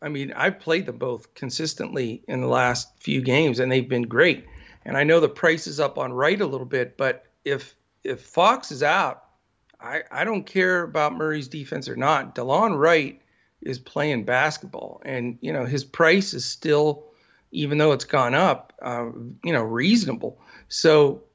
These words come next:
if, if they sit, Wright and Hield are definitely in play for me, and Bagley. I hate Bagley. He's one of my least favorite players, but he really has stepped up. Now, I will say, you know,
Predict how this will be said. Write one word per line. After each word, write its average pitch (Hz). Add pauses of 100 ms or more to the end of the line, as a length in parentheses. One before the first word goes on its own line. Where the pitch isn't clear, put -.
(140)
if, 147
if 139
they 214
sit, 196 (340)
Wright 160
and 147
Hield 156
are 135
definitely 151
in 147
play 156
for 147
me, 147
and 170
Bagley. 165 (300)
I 147
hate 247
Bagley. 123 (440)
He's 143
one 180
of 185
my 165
least 170
favorite 156
players, 156
but - (260)
he -
really 202
has 175
stepped 160
up. 147
Now, 135
I 143
will 190
say, 196 (640)
you 165
know, 151